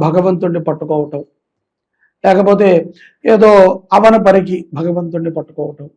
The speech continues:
లేకపోతే ఆ చూద్దాంలే అనుకుని భగవంతుణ్ణి ఆ నెగ్లెక్ట్ చేయటం.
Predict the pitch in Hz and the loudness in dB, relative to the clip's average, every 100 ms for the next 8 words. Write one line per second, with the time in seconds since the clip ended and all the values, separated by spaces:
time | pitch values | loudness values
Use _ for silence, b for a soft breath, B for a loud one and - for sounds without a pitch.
0 | _ _ _ b b - 202 202 196 190 | _ _ _ b b -4 -2 2 0 4
1 | 190 175 - B B - 185 196 196 180 | 6 4 2 B B -2 0 0 -2 0
2 | 190 190 185 185 - 175 175 185 165 170 | 4 4 4 0 0 -4 -4 -4 -4 -2
3 | 170 175 156 170 165 160 156 b b b | -2 -4 -6 -6 -4 -6 -8 b b b
4 | 170 175 170 _ - 175 165 185 151 - | -4 -2 -4 _ -6 -6 -2 -2 -2 -12
5 | 135 143 | -12 -14